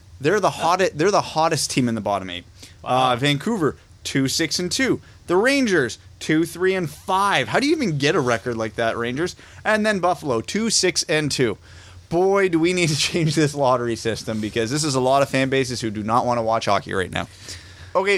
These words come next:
Speaker 2: I thought this was supposed to be a league of parity.
Speaker 3: Do we wanna change
Speaker 1: <laughs>
Speaker 3: the lottery system?
Speaker 1: I do. You know, and I've talked on this podcast multiple times what I want
Speaker 2: There
Speaker 1: to
Speaker 2: is a
Speaker 1: change to.
Speaker 2: potential for Colorado to get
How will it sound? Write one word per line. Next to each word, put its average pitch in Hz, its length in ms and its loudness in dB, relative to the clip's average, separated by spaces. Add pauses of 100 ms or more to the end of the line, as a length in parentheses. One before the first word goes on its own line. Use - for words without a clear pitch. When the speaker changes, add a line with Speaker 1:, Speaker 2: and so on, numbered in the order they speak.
Speaker 2:
I 190 60 2
thought 277 160 2
this 233 80 2
was 185 60 0
supposed 196 260 0
to 180 60 -6
be 180 100 2
a 170 60 2
league 160 220 2
of 143 140 -2
parity. 147 440 0 (220)
Speaker 3:
Do 190 200 2
we 311 140 2
wanna 285 240 2
change 254 260 0
Speaker 1:
<laughs> - 20 -2
Speaker 3:
the 269 80 -2
lottery 262 320 0
system? - 400 -4 (180)
Speaker 1:
I 117 140 -2
do. 113 180 -4 (840)
You 127 100 0
know, 131 280 2
and 120 140 0
I've 135 220 0
talked 123 300 -2
on 117 60 -6
this 104 100 -8
podcast 110 440 0
multiple 107 680 0
times 104 320 -2
what 101 100 -4
I 101 80 2
want 107 240 0
Speaker 2:
There 302 140 0
Speaker 1:
to 381 60 2
Speaker 2:
is 349 80 -2
a - 20 0 (100)
Speaker 1:
change 214 120 -8
to. 247 80 0
Speaker 2:
potential 202 640 0
for 165 160 -6
Colorado 165 680 0
to 131 100 -6
get 139 160 -2